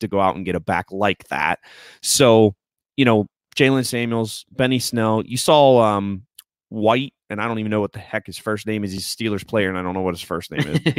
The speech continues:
Speaker 2: Kareth.
Speaker 1: the, Kareth,
Speaker 2: Wha-,
Speaker 1: there you go.
Speaker 2: whatever
Speaker 1: Ka-,
Speaker 2: that is. Yeah, it's
Speaker 1: Kareth.
Speaker 2: a, it, it's not a real name, so it's, it makes sense that you wouldn't know it.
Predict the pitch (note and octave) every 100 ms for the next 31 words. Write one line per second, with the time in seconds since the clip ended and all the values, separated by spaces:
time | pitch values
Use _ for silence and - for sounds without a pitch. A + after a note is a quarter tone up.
0 | C3+ - - C3 C#3 C3 _ _ _ -
1 | F#3 F3+ C#3 C3 C3+ D3 C#3 B2+ A2+ B2
2 | A#2 A#2 G#2+ A2+ D#3+ D#3 C#3+ F3 F#3+ F3+
3 | F#3 E3 F3 E3+ E3 D3 B2 A2+ G#2 G2+
4 | G2+ F2 F2+ - G#2 F#2+ G#2 - B2 A#2
5 | A2 A#2+ B2+ G#2+ - G#2+ G2+ - F#2+ G2
6 | F#2 F2+ F#2+ F2+ F2